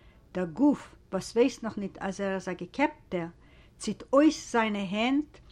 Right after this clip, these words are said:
ווי ער וואלט וועלן כאפן דעם קאפ. פון הענקערס האק טריפט בלוט. רויטע וואלקנס, רויטע הימלען. זי שטייט און גאפט. עפעס ציט זי צו דעם בילד. עפעס זאגט עס איר,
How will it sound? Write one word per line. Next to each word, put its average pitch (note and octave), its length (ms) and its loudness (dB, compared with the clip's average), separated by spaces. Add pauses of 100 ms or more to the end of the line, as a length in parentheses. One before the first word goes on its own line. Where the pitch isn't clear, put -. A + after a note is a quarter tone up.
(200)
ווי G3+ 100 -2
ער G3+ 60 0
וואלט G3 300 -4
וועלן B3+ 240 2
כאפן A#3 440 0
דעם G3 120 -4
קאפ. - 260 -6 (800)
פון F#3 200 -4
הענקערס C#4 680 0
האק C4 340 0 (120)
טריפט G#3 500 -6
בלוט. G3 420 -4 (600)
רויטע B3 520 0 (200)
וואלקנס, A3+ 720 0 (360)
רויטע A3 480 2
הימלען. F3 580 0 (1400)
זי - 140 -12
שטייט - 560 -4
און G3 120 -2
גאפט. - 500 -6 (400)
עפעס - 420 -6
ציט D4 160 2
זי B3 100 -4
צו - 180 -6
דעם G3+ 280 -2
בילד. F3 360 -4 (380)
עפעס A3+ 380 2
זאגט D4+ 320 4
עס B3+ 240 -4
איר, G#3+ 240 -4